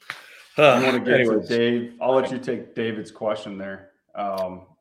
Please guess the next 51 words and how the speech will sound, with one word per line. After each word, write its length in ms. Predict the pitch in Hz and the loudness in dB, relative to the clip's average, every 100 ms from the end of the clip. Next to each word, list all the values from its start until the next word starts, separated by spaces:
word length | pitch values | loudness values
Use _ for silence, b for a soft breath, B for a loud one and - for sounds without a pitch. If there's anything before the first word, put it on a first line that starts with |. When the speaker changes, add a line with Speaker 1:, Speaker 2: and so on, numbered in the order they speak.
| - | 4
Speaker 1:
Yeah, 120 | 151 | 6
Speaker 2:
he 60 | |
Speaker 1:
let's 140 | 135 - | 6 4
Speaker 2:
asked 100 | - | -2
Speaker 1:
do 80 | 127 | 2
that. 60 | 117 | 2
Speaker 2:
about 140 | - | 0
Speaker 1:
So 100 | 117 | -6
Speaker 2:
the, 100 | 120 | -2
Speaker 1:
David, 240 | 127 127 | 0 0
Speaker 2:
the 60 | 110 | 0
defensive 420 | 120 117 113 113 | 2 4 4 2
Speaker 1:
uh, 40 | 107 | -2
Speaker 2:
line. 100 | 127 | -4
Speaker 1:
David 280 | 127 127 | -4 -4
says, 280 | - 123 113 | -2 0 0
"Good 100 | 113 | -4
morning. 380 | 120 151 151 143 | -2 0 2 2
I 140 | 117 113 | 0 -2
<clears throat> 400 | 170 180 127 127 | -4 -8 -6 -4
know 100 | 135 | -2
this 140 | 139 | -2
is 80 | 117 | -6
the 60 | |
first 280 | 120 135 123 | -6 -6 -4
game, 220 | 143 135 | -2 -2
but 80 | 123 | -2
how 100 | 123 | -2
much 220 | 135 131 | -2 -2
of 60 | 101 | -4
an 60 | 120 | -10
indicator 520 | 123 117 127 123 120 | -10 -8 -8 -6 -4
will 100 | 113 | -4
this 160 | 113 | -6
game 220 | - 120 117 | -8 -8 -6
be 160 | 117 | -6
in 80 | 110 | -6
your 160 | 117 117 | -6 -8
opinion 400 | - 117 113 107 | -8 -8 -8 -8
when 120 | 101 | -12
it 120 | - | -14
comes 260 | - 127 113 | -12 -12 -10
to 100 | 101 | -8
how 140 | 117 | -4
well 160 | 113 101 | -4 -4
our 140 | 98 | -6
offense 560 | 104 110 113 110 - - b b b | -8 -6 -8 -8 -12 -14 b b b
and 120 | 101 95 | -16 -12
defensive 500 | 110 110 107 98 90 | -12 -10 -10 -12 -12
lines 320 | 98 101 98 | -12 -12 -12
play?" 400 | - 107 104 | -6 -4 -4